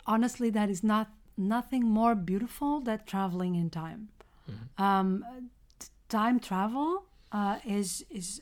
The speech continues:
Speaker 1: an amazing awareness point.
Speaker 2: Mm-hmm.
Speaker 1: Because suddenly you can realize that things that happened in the past, for instance, that at that time they looked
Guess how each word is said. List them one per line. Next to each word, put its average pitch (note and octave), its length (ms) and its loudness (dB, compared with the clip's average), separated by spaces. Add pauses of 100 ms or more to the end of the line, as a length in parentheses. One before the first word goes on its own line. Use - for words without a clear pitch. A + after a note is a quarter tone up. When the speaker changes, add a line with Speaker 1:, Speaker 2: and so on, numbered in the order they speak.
Speaker 1:
an G3 120 -4
amazing G3+ 800 4
awareness F#3+ 460 0
point. G#3 420 -16 (200)
Speaker 2:
Mm-hmm. A2 140 -12 (300)
Speaker 1:
Because G#3 320 0
suddenly A#3 400 2
you F#3+ 220 0
can F#3 500 -2
realize G3 560 2
that F#3 240 -4 (140)
things A3 280 2
that F3+ 120 -2
happened F3+ 360 -2
in F3 100 6
the E3+ 80 0
past, F#3 460 2
for F3 120 -6
instance, E3+ 420 -2
that F#3 240 -4 (420)
at F#3+ 180 0
that A3 260 2
time F#3 340 -2
they F#3+ 140 0
looked F#3+ 440 0